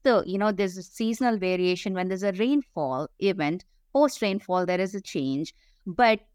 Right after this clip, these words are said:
the microbes, who is in there varies, but what do they do does not vary as much. Now, when we're talking about an agricultural landscape, when I, if I'm a farmer, I want to know what is the capability of those microbes,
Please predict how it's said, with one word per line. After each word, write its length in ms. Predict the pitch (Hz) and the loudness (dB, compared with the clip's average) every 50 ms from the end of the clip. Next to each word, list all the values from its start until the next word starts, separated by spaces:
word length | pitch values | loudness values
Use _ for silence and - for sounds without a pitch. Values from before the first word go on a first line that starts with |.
| _ _ _ _ _ _ _ - 185 180 | _ _ _ _ _ _ _ -20 -6 -2
the 120 | 220 226 | 0 0
microbes, 760 | 196 214 226 254 285 - - 339 330 311 254 - - - _ _ _ _ _ _ _ _ _ _ _ _ _ _ _ _ _ | 2 4 2 2 2 0 0 0 0 0 0 -6 -14 -20 _ _ _ _ _ _ _ _ _ _ _ _ _ _ _ _ _
who 160 | - 294 330 | -2 2 4
is 180 | 381 403 349 - | 4 4 4 2
in 140 | 339 262 240 | 2 2 4
there 240 | 233 240 233 226 208 | 4 2 2 2 2
varies, 540 | 175 170 165 165 170 196 240 320 359 - - | 0 0 0 0 0 -2 -2 -4 -4 -4 -4
but 140 | 247 233 - - 185 - _ | -4 -4 -4 -8 -16 -18 _
what 280 | 185 170 185 233 269 262 - | -8 0 2 2 2 2 0
do 80 | - 330 | -2 0
they 180 | 277 302 277 | 2 2 0
do 220 | 233 190 208 220 226 | 0 0 -2 -2 0
does 220 | 190 190 180 196 | 0 -2 -2 -2
not 180 | 202 196 190 190 - | -2 -4 -4 -4 -4
vary 340 | 180 175 170 170 196 180 - _ _ _ - | -4 -4 -4 -4 -4 -6 -6 _ _ _ -8
as 300 | 160 156 160 165 - - | -6 -6 -6 -6 -8 -6
much. 400 | 165 165 156 127 139 - - - _ _ _ _ _ | -4 -2 -2 -2 -4 -8 -14 -18 _ _ _ _ _
Now, 160 | - 220 240 240 | 2 2 4 4
when 160 | 262 254 247 | 4 4 4
we're 100 | 247 233 | 2 0
talking 420 | - 254 311 339 330 - 427 415 392 | 0 0 -2 -2 -2 -2 -2 -2 0
about 240 | 349 240 247 247 226 | 0 2 0 0 0
an 100 | 226 190 - | -2 0 0
agricultural 600 | 185 196 196 214 214 - 233 220 - - 208 185 | 0 0 0 -2 -4 -4 -4 -4 -4 -4 -4 -2
landscape, 640 | 175 175 165 170 180 190 - - - 151 147 156 - | 0 0 0 -2 -2 -6 -10 -12 -10 -10 -10 -8 -6
when 120 | 175 175 | -4 -2
I, 160 | 175 175 - - - 170 - | -2 -2 -2 -4 -8 -10 -10
if 160 | - 196 - | -10 -2 0
I'm 220 | 214 214 254 277 311 | 2 2 4 2 2
a 20 | |
farmer, 500 | 254 - 220 185 170 156 151 151 160 - - _ _ _ _ _ _ _ _ | 0 -2 -4 -4 -4 -2 -2 -2 -4 -4 -8 _ _ _ _ _ _ _ _
I 140 | - 240 294 | 2 2 4
want 260 | 311 339 339 330 285 | 4 4 4 2 2
to 100 | - 277 | 0 -2
know 220 | 202 202 190 196 202 | -2 0 0 0 0
what 320 | 190 175 180 226 269 285 | -2 -2 0 0 0 0
is 140 | 381 349 - | 0 -2 -4
the 100 | - 311 | -4 -6
capability 680 | - - 220 214 208 - 214 190 214 214 208 208 196 214 | -2 -2 -2 0 0 -2 -2 0 2 2 2 2 0 0
of 160 | 214 196 185 | -2 -2 -2
those 200 | 185 180 175 185 | -2 -2 -2 -2
microbes, 680 | 180 165 160 165 - _ - 160 165 180 175 185 - - | -2 -2 -2 -2 -4 _ -6 -4 -4 -4 -4 -8 -14 -20